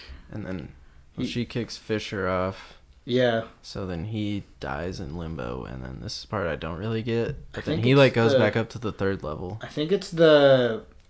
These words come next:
Speaker 1: Oh, yeah, 'cause he
Speaker 2: the
Speaker 1: gets
Speaker 2: wha-,
Speaker 1: resuscitated.
Speaker 2: yeah, what is it called? The defibrillator?
Speaker 1: Yeah.
Speaker 2: Like, yeah, like, somehow brings him back, which, okay, it's a dream world, I
Speaker 1: Yeah.
Speaker 2: guess.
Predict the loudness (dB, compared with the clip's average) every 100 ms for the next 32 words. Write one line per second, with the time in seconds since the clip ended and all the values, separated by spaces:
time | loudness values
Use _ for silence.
0 | _ 0 6 8 8 6 2 2 4 4
1 | 2 -2 -4 -2 -2 -4 -6 -4 -2 -4
2 | -6 -10 -12 -10 -10 -10 -10 -12 -14 -16
3 | -16 -16 -14 -10 -8 -6 -4 -2 0 0
4 | 0 -2 -4 -6 -8 -8 -8 -8 -8 -6
5 | -4 -4 -4 -6 -4 -2 0 0 0 -2
6 | -2 -2 -2 -2 -6 -8 -12 -14 -10 -6
7 | -4 -4 -2 -2 -2 2 2 4 8 8
8 | 8 6 8 6 4